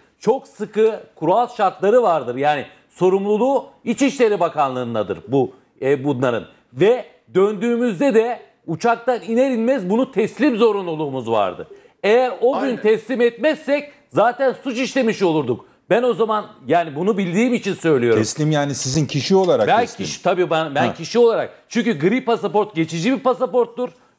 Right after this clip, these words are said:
Speaker 1: Görev pasaportudur. Ee, siz onunla çıkarsınız, sizin malınız olmaz o. Yani yeşil pasaport ya da lacivert pasaport gibi değil.
Speaker 3: Hı.
Speaker 1: Görev pasaportudur. İçişleri Bakanlığı tarafından emaneten size verilir.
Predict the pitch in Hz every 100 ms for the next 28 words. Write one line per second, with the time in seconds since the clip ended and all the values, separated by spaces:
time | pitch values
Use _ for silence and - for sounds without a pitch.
0 | _ 165 180 233 240 247 254 247 240 247
1 | 233 262 - _ _ _ _ - 190 196
2 | 196 185 - 262 226 233 247 220 185 220
3 | 262 - 196 - 175 226 208 196 226 226
4 | 202 196 226 190 123 85 - _ - 170
5 | 165 170 208 190 214 180 208 208 208 170
6 | 170 196 175 - - 165 175 160 220 220
7 | 202 190 202 220 214 202 196 185 190 -
8 | - - 73 120 165 240 233 226 226 226
9 | 220 214 151 262 - - - - 233 190
10 | 208 214 214 240 226 208 180 190 190 185
11 | 190 185 202 247 254 247 175 254 254 254
12 | 247